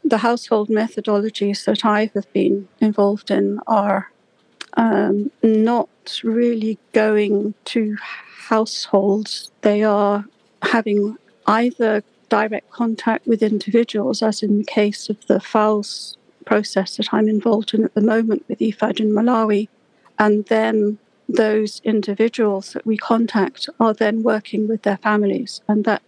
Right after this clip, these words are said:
seems really quite successful from the, the, the start that we've had, um, that people within the households didn't really know what their spouses or their children, what their dreams were, what they were really aiming at.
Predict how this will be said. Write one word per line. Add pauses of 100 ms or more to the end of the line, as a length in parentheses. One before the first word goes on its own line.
(120)
seems
really
quite (300)
successful
from (280)
the,
the, (200)
the
start
that
we've
had, (880)
um,
that
people
within
the
households
didn't
really
know
what (380)
their (140)
spouses
or
their
children, (320)
what
their
dreams
were,
what
they
were
really
aiming
at.